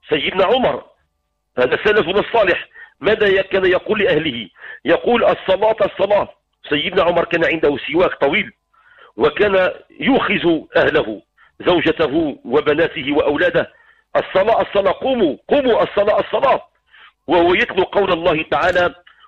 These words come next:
"وأمر أهلك بالصلاة واصطبر عليها لا نسألك رزقا نحن نرزقك والعاقبة للتقوى".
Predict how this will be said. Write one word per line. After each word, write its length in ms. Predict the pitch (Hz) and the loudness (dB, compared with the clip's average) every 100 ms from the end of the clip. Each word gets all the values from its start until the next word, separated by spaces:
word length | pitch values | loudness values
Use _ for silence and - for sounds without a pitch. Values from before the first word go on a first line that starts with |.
| _ | _
"وأمر 540 | 117 170 185 190 190 196 | 0 2 2 2 0 0
أهلك 380 | 175 180 180 | 0 0 -2
بالصلاة 640 | 175 175 - 180 185 185 - - _ _ | -2 -4 -2 0 2 2 -2 -10 _ _
واصطبر 600 | 160 175 - 196 185 180 | -2 -2 0 0 0 0
عليها 680 | 165 175 202 180 175 180 175 _ _ _ 110 | 0 0 0 0 2 2 0 _ _ _ -4
لا 280 | 160 208 | 0 0
نسألك 540 | 208 185 - 190 185 185 | 0 0 -2 -2 0 0
رزقا 640 | 185 196 - 139 127 - _ _ _ 139 | 0 -2 -4 0 0 -2 _ _ _ -4
نحن 260 | 202 - | -2 0
نرزقك 760 | 196 185 185 - - 403 - - | 0 2 2 0 0 0 -2 -2
والعاقبة 680 | 170 170 165 170 - 196 - | 0 2 0 0 -2 -2 -2
للتقوى". 580 | 170 - 180 - 120 | -2 -2 -2 2 0